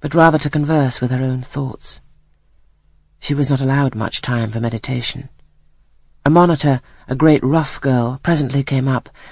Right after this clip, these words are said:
exclaiming in a strong Cumberland accent, Helen Burns, if you don't go and put your drawer in order and fold up your work this minute, I'll tell Miss Scatcherd to come and look at it. Helen sighed as her reverie fled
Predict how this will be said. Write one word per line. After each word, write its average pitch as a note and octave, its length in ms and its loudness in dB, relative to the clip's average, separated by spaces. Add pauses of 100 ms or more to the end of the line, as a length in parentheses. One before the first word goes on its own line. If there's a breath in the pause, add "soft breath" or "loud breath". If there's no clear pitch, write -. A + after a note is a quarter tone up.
(140 soft breath)
exclaiming E3 500 4
in C#3+ 80 2
a C#3 60 2
strong D3+ 500 0
Cumberland C#3+ 580 0
accent, - 540 -4 (960)
Helen D4 320 8
Burns, A3 420 6 (140 loud breath)
if E3+ 100 0
you B3+ 160 12
don't D#4+ 300 10
go C4 180 10
and G3 120 8
put A#3 120 4
your B3+ 140 6
drawer G3+ 460 6
in A3 120 4
order E3+ 420 4 (140 soft breath)
and E3 140 -2
fold A#3+ 240 8
up C4 100 6
your C4+ 160 8
work B3+ 300 10
this G#3 220 2
minute, A#3 360 6 (200 loud breath)
I'll E3+ 120 8
tell F#3+ 220 6
Miss F3+ 160 4
Scatcherd - 460 4
to A#3 60 2
come G#3 180 2
and E3 100 4
look F3 160 0
at A#3 180 2
it. A#3+ 160 2 (2250)
Helen F3 340 2
sighed D#3 480 0
as C#3 100 0
her D3 140 2
reverie C#3 400 0
fled C#3 480 -4